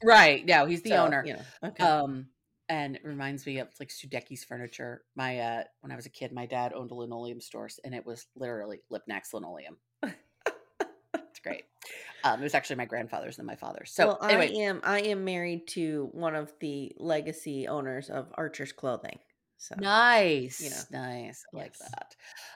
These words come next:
Speaker 1: Um, so Shauna is watching outside the, the furniture store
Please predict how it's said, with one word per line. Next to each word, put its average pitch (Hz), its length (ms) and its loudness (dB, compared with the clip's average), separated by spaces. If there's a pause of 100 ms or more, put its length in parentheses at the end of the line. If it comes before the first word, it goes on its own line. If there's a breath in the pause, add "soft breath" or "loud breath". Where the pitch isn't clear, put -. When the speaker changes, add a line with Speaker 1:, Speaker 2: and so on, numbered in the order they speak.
(120)
Speaker 1:
Um, 151 480 8
so 220 260 4
Shauna 240 480 4
is 175 380 0
watching 156 380 0
outside 143 520 -2
the, 139 160 -8 (440)
the 147 100 -8
furniture 139 380 -4
store 135 340 -2